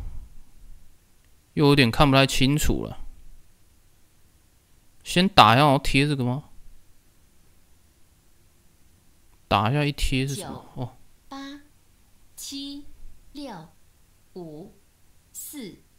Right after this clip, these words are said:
Speaker 2: 三、二，
Speaker 1: 还是我单立啊？
Speaker 2: 一。
Speaker 1: 单立好像也可以啊。他如果挡这个的话，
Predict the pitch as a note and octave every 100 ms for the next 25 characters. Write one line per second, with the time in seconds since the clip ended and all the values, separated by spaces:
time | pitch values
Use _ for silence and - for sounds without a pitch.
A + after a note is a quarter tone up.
0 | - - - - - D4 D4+ D#4 - _
1 | _ _ _ C4+ G3 D3+ D3+ - B2 E3
2 | G3 B3 F#3 C#2 - - A#3 C#4 A#3 B2+
3 | F#3+ D3+ - D3 F3 E2+ - A3+ C4 G3
4 | C3+ - A#2 A2+ A3+ A3 D3 E3+ D#3+ C#3+